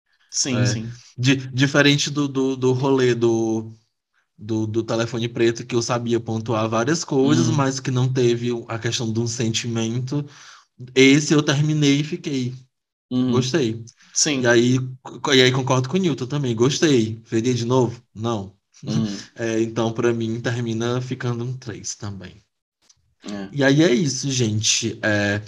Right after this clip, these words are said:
Speaker 2: vocês podem encontrar a gente nas redes sociais, arroba Covil do Terror, tanto no Twitter quanto no Instagram. A gente tá tentando, principalmente,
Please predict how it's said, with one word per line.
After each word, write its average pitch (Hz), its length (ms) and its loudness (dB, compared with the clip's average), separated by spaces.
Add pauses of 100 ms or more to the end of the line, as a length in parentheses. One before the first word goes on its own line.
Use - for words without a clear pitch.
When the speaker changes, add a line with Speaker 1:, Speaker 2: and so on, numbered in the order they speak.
(140)
Speaker 2:
vocês 110 320 -2
podem 110 360 2
encontrar 113 420 -2
a 107 100 2
gente 107 440 -4
nas 104 180 -4
redes 107 280 -4
sociais, 101 760 -2 (340)
arroba 110 460 6
Covil 110 320 0
do 107 80 2
Terror, 107 500 -2
tanto 139 300 0
no 127 140 0
Twitter 127 480 -2
quanto 104 260 -6
no 101 60 -4
Instagram. 107 480 -2
A - 40 2
gente 113 280 -2
tá 101 420 -2 (380)
tentando, 113 580 0
principalmente, 110 720 -4